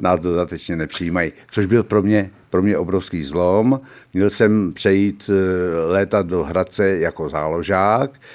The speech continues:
jenže to byly ještě C jedenáctky, to byly takové létající rakve a to mě kluci na letišti rozmluvili. Takže tím já jsem se vzduchem skončil, no a začal jsem se věnovat automobilismu.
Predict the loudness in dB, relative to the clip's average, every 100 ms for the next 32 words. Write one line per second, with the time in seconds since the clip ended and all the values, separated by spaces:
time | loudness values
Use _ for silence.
0 | -16 -4 -2 0 -2 0 0 4 4 2
1 | 0 -20 -16 -10 -2 -2 2 2 4 2
2 | 2 0 -2 -4 -4 -2 -2 0 -2 0
3 | 0 2 0 2 0 0 -2 -2 -2 -2
4 | -2 -10 -16 -10 -6 -2 0 -2 -4 -2
5 | 0 0 0 -2 -4 -8 -6 -4 -4 -4
6 | 0 2 0 -2 -8 -14 -4 0 2 0
7 | -2 -20 _ 2 4 4 2 2 2 2
8 | 0 -8 -10 0 0 2 -2 2 2 2
9 | -6 _ -8 0 0 2 2 4 4 0
10 | -10 -2 -2 0 -2 -4 -2 -2 -2 -2
11 | -2 0 0 0 0 0 -2 -4 -6 -6
12 | -6 -8 -10